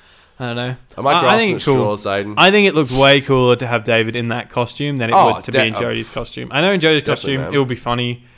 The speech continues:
Speaker 1: and, and things, but, like,
Speaker 2: But
Speaker 1: I
Speaker 2: we
Speaker 1: just
Speaker 2: got that
Speaker 1: think
Speaker 2: with the Master, though.
Speaker 1: Yeah,
Speaker 2: Like,
Speaker 1: we did,
Speaker 2: we
Speaker 1: yeah.
Speaker 2: saw, um, uh, Sacha Dhawan running around in it,
Speaker 1: Yeah.
Speaker 2: so we
Speaker 1: So,
Speaker 2: kinda got it.
Speaker 1: it worked for me. It worked perfectly fine, uh, and even better.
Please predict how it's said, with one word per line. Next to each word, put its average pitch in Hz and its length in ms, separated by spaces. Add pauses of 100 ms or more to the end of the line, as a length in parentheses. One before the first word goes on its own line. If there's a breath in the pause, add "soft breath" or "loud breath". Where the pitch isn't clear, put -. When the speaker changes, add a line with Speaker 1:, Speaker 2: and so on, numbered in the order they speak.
(260 soft breath)
Speaker 1:
and, 123 160
and 120 120
things, 120 240
but, 120 200
like, 117 220
Speaker 2:
But 123 60
Speaker 1:
I - 40
Speaker 2:
we 147 60
Speaker 1:
just 127 100
Speaker 2:
got 170 80
that 120 60
Speaker 1:
think 127 100
Speaker 2:
with 117 100
the 107 60
Master, 104 400
though. 71 260 (460)
Speaker 1:
Yeah, 156 240
Speaker 2:
Like, 151 80
Speaker 1:
we 147 80
did, 139 260
Speaker 2:
we 147 60
Speaker 1:
yeah. 139 180
Speaker 2:
saw, 107 480
um, 87 540 (360)
uh, 90 200
Sacha 90 340
Dhawan 85 420
running 65 280
around 65 240
in - 80
it, 131 60
Speaker 1:
Yeah. 139 200
Speaker 2:
so 80 240 (300 soft breath)
we 98 80
Speaker 1:
So, 175 260
Speaker 2:
kinda - 60 (100)
got 73 80
it. - 140
Speaker 1:
it 160 120
worked 165 220
for 123 100
me. 117 120 (100)
It 131 80
worked 135 220
perfectly 165 280
fine, 127 380 (260)
uh, 123 280 (180)
and 123 300
even 113 180
better. 117 300